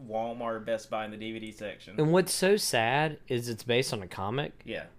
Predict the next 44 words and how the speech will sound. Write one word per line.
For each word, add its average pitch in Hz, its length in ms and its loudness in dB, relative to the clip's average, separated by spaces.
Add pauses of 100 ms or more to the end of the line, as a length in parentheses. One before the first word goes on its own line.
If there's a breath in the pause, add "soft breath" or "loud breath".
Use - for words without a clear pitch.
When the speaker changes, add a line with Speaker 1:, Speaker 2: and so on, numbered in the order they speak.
(120)
Speaker 2:
And 120 200 2
Bloodshot 139 520 4
could 117 120 -4
have 107 60 -2
been 95 140 -2
really 90 280 -6
good. 64 360 -12
Speaker 1:
It 190 120 -4
could 339 180 -4
have. 117 180 -2
And 160 140 -4
the, 156 120 -4
like 214 200 -4
you 233 60 -8
said, 214 140 -6
the 143 80 -2
effects 247 360 -8
are 131 100 -8
good. 208 340 -8 (120)
Speaker 2:
Yeah. 104 300 0 (100)
Speaker 1:
But 143 400 0 (240)
that's 143 280 2
where 143 160 -2
the 131 100 -4
money 123 300 -4
went. 82 180 -14 (100)
Speaker 2:
Yeah, 98 240 -2 (120)
I 120 160 2
know. 107 320 -2 (200)
It, 156 80 4
it's, 139 460 2 (600 soft breath)
it's, 139 340 4
uh, 147 220 8
it's 139 140 0
a 160 40 -2
travesty. 165 680 4
Speaker 1:
He 127 80 -10
might 135 180 -10
be 139 60 -14
good 143 140 -10
as - 80 -10
Baby 123 340 -8
Groot 139 380 -10
and 104 280 -12